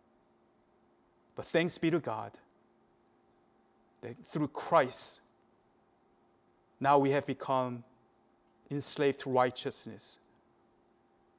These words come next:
Now we are your servants. Thank you, Lord.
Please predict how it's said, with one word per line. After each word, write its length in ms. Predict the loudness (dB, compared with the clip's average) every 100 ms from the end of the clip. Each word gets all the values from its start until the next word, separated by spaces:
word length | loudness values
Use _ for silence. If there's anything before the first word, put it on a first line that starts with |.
| _ _ _ _ _ _ _ _
Now 180 | 0 4
we 220 | 4 4
are 400 | 6 6 4 0 -10 _ _ _ _ _ _ _ _ _ _ _ _ _ _ _ -8
your 280 | 0 2
servants. 720 | 2 0 0 -2 -6 -14 -20 -20 _ _ _ _ _ _ _ _ _ _ _ _ _ _ _ _ _ _ _ _ _ _ _ _ _ _ _ _ _ _ _ _
Thank 360 | -4 0 0 0
you, 80 | -2
Lord. 400 | -2 -2 -6